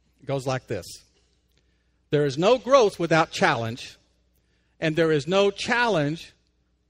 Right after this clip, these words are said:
without change." Can I ask you something this morning? Are there some changes in your life that you need to make today?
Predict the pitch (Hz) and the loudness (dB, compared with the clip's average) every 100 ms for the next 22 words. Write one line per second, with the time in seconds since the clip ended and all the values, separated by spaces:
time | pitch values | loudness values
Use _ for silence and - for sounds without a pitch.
0 | _ _ _ _ _ 135 135 147 151 - | _ _ _ _ _ -4 2 2 0 -4
1 | _ _ _ _ - - 131 110 98 - | _ _ _ _ -8 -2 -2 -4 -12 -20
2 | _ _ _ _ _ _ _ _ _ _ | _ _ _ _ _ _ _ _ _ _
3 | _ _ _ _ _ _ _ _ _ _ | _ _ _ _ _ _ _ _ _ _
4 | _ - 139 165 165 180 165 185 175 185 | _ -4 -2 0 -2 -4 -4 -4 -4 -4
5 | 180 175 196 196 214 196 _ _ _ _ | -4 -6 -4 -6 -6 -10 _ _ _ _
6 | _ _ _ _ _ _ _ _ _ - | _ _ _ _ _ _ _ _ _ -10
7 | 123 175 185 147 - 175 175 170 160 - | -2 -2 -2 -10 -4 -2 0 -2 -4 -8
8 | 120 123 151 147 147 151 - - _ _ | -6 -2 0 0 0 -2 -6 -20 _ _
9 | _ _ _ _ _ _ _ 123 117 143 | _ _ _ _ _ _ _ -8 -8 -4
10 | 156 143 135 117 117 120 127 - _ _ | 0 0 -2 -6 -6 -6 -6 -12 _ _
11 | _ _ _ - 123 120 127 | _ _ _ -10 -4 -2 -2